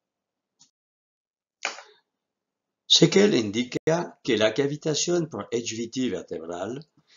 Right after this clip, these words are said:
tiene varios efectos principales. Primero,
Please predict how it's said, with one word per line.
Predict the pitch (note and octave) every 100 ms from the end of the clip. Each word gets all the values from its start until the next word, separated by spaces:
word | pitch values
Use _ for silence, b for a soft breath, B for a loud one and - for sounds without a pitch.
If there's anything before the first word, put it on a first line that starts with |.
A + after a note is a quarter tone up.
| b
tiene | - D3 D3+
varios | B2+ D3 D3+ E3 -
efectos | G2+ C3+ - D#3+ D3+
principales. | - A2+ G#2 - - - - - - _ _ _ - -
Primero, | G2+ G2+ A2+ D#3 G3 -